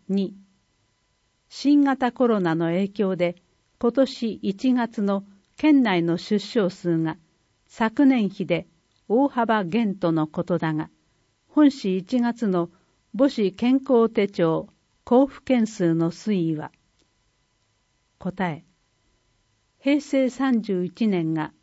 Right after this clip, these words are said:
六十七件、令和二年が六十七件、令和三年が五十一件である。質問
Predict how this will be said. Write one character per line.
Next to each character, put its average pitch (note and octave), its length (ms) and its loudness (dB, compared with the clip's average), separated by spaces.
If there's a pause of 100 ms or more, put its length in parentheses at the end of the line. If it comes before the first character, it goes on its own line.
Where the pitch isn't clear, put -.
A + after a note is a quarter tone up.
(100)
六 F#3+ 320 0
十 A3+ 260 -2
七 F#3+ 340 -4
件、 D#3 340 -6 (720)
令 B3+ 240 4
和 F3 200 0
二 F3+ 200 0
年 F#3+ 320 -2
が D#3+ 180 -4 (260)
六 G3+ 320 0
十 A#3 300 -2
七 F#3 340 -4
件、 D3+ 340 -8 (580)
令 B3 260 4
和 D#3+ 160 -2
三 G3+ 320 -2
年 F#3 280 -4
が E3+ 180 -6 (320)
五 G3 180 0
十 B3+ 360 0
一 A3+ 100 -4
件 D#3 400 -4
で D3+ 160 -10
あ C#3+ 120 -12
る。 - 140 -18 (3000)
質 - 320 -8
問 F3+ 320 -4